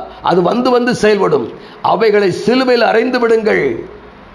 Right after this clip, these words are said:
அது சிலுவையில் களைந்து போடுங்கள்ன்றார். அப்ப சிலுவையில் அறையப்பட வேண்டிய காரியத்தை நமக்குள் வைத்து வாழலாமா? தவறு அல்லவா? அதனால்தான் பழைய நினைவுகள், பழைய எண்ணங்கள் நம்மளை வந்து கலங்கடிக்கிறது,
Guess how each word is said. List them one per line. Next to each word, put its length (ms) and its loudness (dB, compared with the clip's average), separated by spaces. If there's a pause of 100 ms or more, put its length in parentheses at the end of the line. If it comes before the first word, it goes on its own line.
(1000)
அது 120 -4
சிலுவையில் 520 0
களைந்து 320 0
போடுங்கள்ன்றார். 640 0 (1120)
அப்ப 180 0 (160)
சிலுவையில் 480 0
அறையப்பட 500 0
வேண்டிய 320 0
காரியத்தை 500 0 (440)
நமக்குள் 440 0
வைத்து 280 0
வாழலாமா? 500 2 (580)
தவறு 380 2
அல்லவா? 360 2 (560)
அதனால்தான் 600 0
பழைய 300 2
நினைவுகள், 460 0 (100)
பழைய 280 2
எண்ணங்கள் 340 -2
நம்மளை 260 0
வந்து 200 0 (120)
கலங்கடிக்கிறது, 760 0